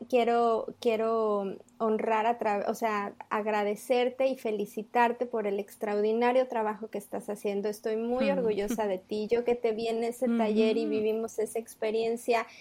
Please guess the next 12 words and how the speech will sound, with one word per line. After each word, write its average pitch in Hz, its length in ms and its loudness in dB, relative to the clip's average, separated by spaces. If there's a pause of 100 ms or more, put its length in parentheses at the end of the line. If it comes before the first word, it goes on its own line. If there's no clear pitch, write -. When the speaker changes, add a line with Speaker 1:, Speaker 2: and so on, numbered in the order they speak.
(320)
Speaker 1:
y 240 200 4
vi 262 320 2
lo 262 140 4
que 262 120 -2
trabajaste 233 960 -2
y 247 100 0
ver 262 300 2
esta 311 240 -2
evolución 240 520 0
de 262 100 0
mis 233 220 -2
alumnas, 226 680 0